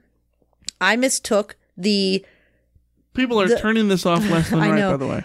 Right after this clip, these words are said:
Speaker 1: I know. I mistook the Tunisian flag. I thought it was the Turkish flag.
Speaker 2: Mm-hmm.
Speaker 1: And
Speaker 2: Easy to do.
Speaker 1: so now I know what the Tunisian flag looks like. So next time I get a thing in Tunisia and I see a flag,
Speaker 2: At some point,
Speaker 1: boom.
Speaker 2: you'll do the same with Texas and Chile.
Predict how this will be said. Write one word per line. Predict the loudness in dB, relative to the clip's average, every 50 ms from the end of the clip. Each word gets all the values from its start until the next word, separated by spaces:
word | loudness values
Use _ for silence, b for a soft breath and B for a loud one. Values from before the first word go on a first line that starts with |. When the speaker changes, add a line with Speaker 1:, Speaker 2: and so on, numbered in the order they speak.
| -4 -2
Speaker 1:
I | 0 0 2
know. | 2 0 0 -2 B B B B
I | 0 0 2 4
mistook | 2 2 0 0 -2 0 0 0 0 -2 -2
the | -2 -2 -2 -2
Tunisian | -2 -2 0 2 2 2 2 2 2 2 0
flag. | 0 2 2 4 4 2 2 -2 -6 -10 _ _ _ _ _ _ _ _ _ _ _ _ _ _ _ _ _ _
I | -4 -2
thought | 0 0 0 0
it | 0
was | 0 -2
the | -4 -4
Turkish | -2 -2 -2 -2 0 -2 -4 -2
flag. | 0 0 0 2 0 -2 -6 -8 -12 _ _ _ _ _ -18
Speaker 2:
Mm-hmm. | -16 -14 -14 -14 -14 -16 -18 _ -4
Speaker 1:
And | -2 0 2 2 4 2 2
Speaker 2:
Easy | 0
to | 0
do. | -2 -2 -2 -2 -4 -6 -6
Speaker 1:
so | -2 0 2
now | 2 2 4 4 4 2 2 2
I | 2 2 4
know | 4 2 2 2
what | 2 2 0
the | 0 -2
Tunisian | 0 0 0 2 2 2 2 0 -2 -2
flag | -2 0 0 0 0 0
looks | 0 -2 -2 -2 -2
like. | 0 0 0 0
So | 0 0 0
next | 2 0 0 0 -2 -2
time | -2 -2 0 0
I | 0 0
get | 2 0 0
a | 0
thing | 0 0 2 2
in | 2 2
Tunisia | 0 0 2 2 2 2 2 2
and | 2 2
I | 2 0
see | 0 0 0
a | 0
flag, | 0 -2 0 0 2 2 2 2 0
Speaker 2:
At | -2 -2 -2
some | -2 -2 0 0 2
point, | 2 2 2 2 0
Speaker 1:
boom. | 0
Speaker 2:
you'll | 0 0 2
do | 2 0
the | 0 0
same | 2 2 2 4 4 4
with | 4 2 0 -2
Texas | -2 -2 -2 -2 -2 -2 -2 0 2
and | 0 0 2
Chile. | 0 -2 -2 0 -2 -2 -4